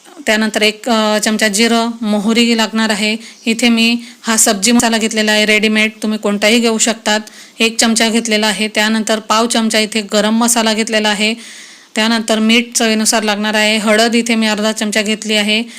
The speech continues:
त्यानंतर इथे धनेपूड एक चमचा घेतलेली आहे. तर चला सुरुवात करूया. तर बघा, इथे कढईमध्ये मी आता तेल तापायला ठेवणार आहे.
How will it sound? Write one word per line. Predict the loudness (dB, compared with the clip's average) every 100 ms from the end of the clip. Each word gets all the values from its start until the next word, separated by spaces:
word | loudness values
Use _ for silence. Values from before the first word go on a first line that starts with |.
| -20 -10 -2
त्यानंतर | 2 2 2 0
इथे | -2 0 0
धनेपूड | 0 0 0 0
एक | 0 0
चमचा | -2 0 -2
घेतलेली | -2 -2 -2 0
आहे. | 0 0 -2 -4 -12 -20 -8
तर | -4
चला | -2 0 0
सुरुवात | 0 0 0 -2 -2
करूया. | 0 2 0 -4 -16 _ _ -20 _ -20 -20 -20 -20 -10 -4
तर | -2
बघा, | 0 0 2
इथे | 0 -2
कढईमध्ये | 0 0 4 2 2 0 -2 -4 -10 -20 -12 -4
मी | -2
आता | 0 -2
तेल | 0 0 2 -2
तापायला | -2 0 0
ठेवणार | -2 -2 0 0
आहे. | -2 -2 -4